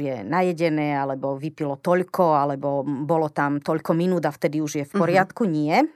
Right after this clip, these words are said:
Speaker 1: Práve sa má aj vedieť pozorovať, že kedy dieťatko skutočne pije a kedy tam, jak som povedala, len tak akože dudluje. Takže, e, toto všetko súvisí s tým, e, ako výdatne je dieťatko dojčené, ale výdatnosť nezávisí od toho,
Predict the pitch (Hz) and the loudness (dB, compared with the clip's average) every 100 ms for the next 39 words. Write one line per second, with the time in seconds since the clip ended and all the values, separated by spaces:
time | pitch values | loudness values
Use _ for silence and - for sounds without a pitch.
0 | _ - 180 175 175 165 160 147 147 - | _ -8 -2 -2 0 0 2 2 -2 -6
1 | 151 160 151 143 160 160 156 143 147 143 | -4 -2 -4 -6 -4 -2 -2 -2 -6 -8
2 | 156 139 147 160 - 143 - 180 175 - | -8 -6 -6 -6 -8 -16 -10 -6 -6 -4
3 | 160 139 - 165 156 135 160 147 147 139 | -8 -6 -4 0 0 -2 -6 -8 -6 -6
4 | 143 - 156 156 156 151 147 151 151 151 | -6 -6 -4 -4 -2 0 0 0 -2 -4
5 | 147 151 170 165 147 143 160 175 214 247 | -6 -6 -4 -4 -4 -4 0 2 2 -2
6 | _ _ _ _ _ _ _ _ 165 160 | _ _ _ _ _ _ _ _ -8 -2
7 | 175 147 151 170 - - - - - 170 | -2 0 0 0 -2 -20 -20 -8 -6 -2
8 | 214 202 262 220 208 247 - 214 220 208 | 0 0 0 -2 -2 -4 -2 -4 -2 -6
9 | - 208 202 208 196 196 175 170 175 190 | -2 0 2 2 0 -2 0 2 0 0
10 | 214 175 139 208 233 220 190 - 175 160 | 0 0 0 0 2 4 2 0 -2 -2
11 | 151 151 170 - 170 147 131 - 170 202 | -4 -6 -8 -8 -6 -6 -6 -8 -6 -4
12 | 262 294 180 170 151 190 208 202 196 175 | -6 -6 -6 -6 -8 -2 -2 -2 -6 -4
13 | 170 180 175 170 - 165 - - 175 165 | -4 -2 -2 -4 -10 -12 -8 -4 0 -2